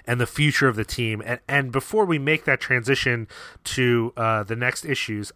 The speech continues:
I, I just wanna know from y'all, did these issues work to help you to get to know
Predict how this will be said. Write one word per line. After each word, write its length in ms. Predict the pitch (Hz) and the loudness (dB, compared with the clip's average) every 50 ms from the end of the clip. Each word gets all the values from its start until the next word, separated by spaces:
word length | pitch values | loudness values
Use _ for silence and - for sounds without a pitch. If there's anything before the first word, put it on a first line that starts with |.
| - | -10
I, 80 | - 120 _ - | -12 -12 _ -8
I 100 | - 139 | -6 -4
just 180 | 175 277 - - | -4 -2 0 0
wanna 160 | 269 233 180 | 0 2 2
know 100 | 175 180 | 2 0
from 200 | 165 - - 131 | 0 -2 -4 -2
y'all, 260 | 127 127 123 123 113 - - - - - - - - _ _ | 0 2 2 2 2 -2 -6 -16 -18 -18 -18 -20 -20 _ _
did 200 | - 160 165 139 | 0 0 2 4
these 280 | - 240 285 311 - - - | 4 4 4 4 2 0 0
issues 440 | - 120 - - 208 196 180 147 131 | 0 0 2 2 4 4 4 2 0
work 560 | 127 117 117 127 135 139 147 147 - - - | 0 2 2 4 4 4 4 2 -2 -6 -10
to 120 | - - 123 | -8 -6 -4
help 320 | 98 131 143 135 - - | 0 0 0 0 -2 -4
you 180 | 135 135 127 127 | -4 -2 -2 -2
to 120 | - - 117 | -2 -4 -8
get 340 | 101 - - 131 127 127 - | -6 0 2 2 2 2 0
to 100 | - 127 | -4 -4
know 580 | 113 107 107 107 110 107 107 107 110 110 110 | -2 0 2 4 4 4 4 4 2 0 -2